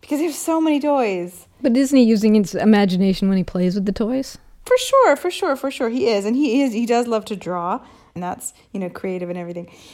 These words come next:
Speaker 1: When my husband was a kid, he didn't actually, he had very few toys. In the eighties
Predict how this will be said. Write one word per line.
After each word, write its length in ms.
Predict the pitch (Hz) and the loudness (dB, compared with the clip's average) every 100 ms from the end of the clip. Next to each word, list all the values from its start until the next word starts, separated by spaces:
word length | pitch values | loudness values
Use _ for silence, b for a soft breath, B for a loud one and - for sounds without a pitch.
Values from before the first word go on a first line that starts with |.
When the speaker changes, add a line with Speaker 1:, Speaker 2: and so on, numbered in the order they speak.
| b b b | b b b
Speaker 1:
When 180 | - 214 | -6 -4
my 120 | 190 | -4
husband 480 | 190 269 277 240 190 | -4 -4 -2 -2 -4
was 100 | 180 | -6
a 80 | 170 | -8
kid, 500 | 170 170 - - 185 b b b _ | -8 -8 -8 -8 -12 b b b _
he 140 | 302 | -2
didn't 160 | 330 196 | -2 -2
actually, 300 | 196 - 202 | -4 -4 -12
he 240 | 208 233 | -6 -6
had 300 | - 233 202 | -4 -6 -4
very 220 | 180 190 | -4 -4
few 220 | 185 - - | -6 -10 -12
toys. 580 | - - - - - _ b b b b _ _ _ _ | -10 -10 -10 -16 -20 _ b b b b _ _ _ _
In 120 | 214 | -6
the 120 | 190 - | -4 -4
eighties 840 | 196 202 190 170 165 165 - - | -6 -4 -6 -6 -6 -10 -12 -14